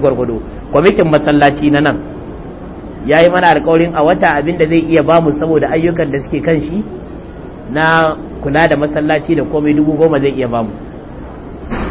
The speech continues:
Shi ne kuɗin da zai iya bamu da za mu dinga wannan aiki da shi. To kuma ala,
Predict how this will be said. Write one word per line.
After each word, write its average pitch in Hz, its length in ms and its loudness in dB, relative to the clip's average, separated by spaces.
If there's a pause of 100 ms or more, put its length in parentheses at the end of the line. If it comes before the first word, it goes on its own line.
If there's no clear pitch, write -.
(360)
Shi 170 140 2
ne 160 80 6
kuɗin 170 340 0
da 151 80 6
zai 151 160 0
iya 143 140 2
bamu 160 420 4 (1200)
da 139 80 0
za 151 160 4
mu 135 240 0 (140)
dinga 147 220 2
wannan 143 280 2
aiki 131 220 -2
da 117 100 -4
shi. 123 160 -8
To 123 80 -6
kuma 165 240 0
ala, 170 140 4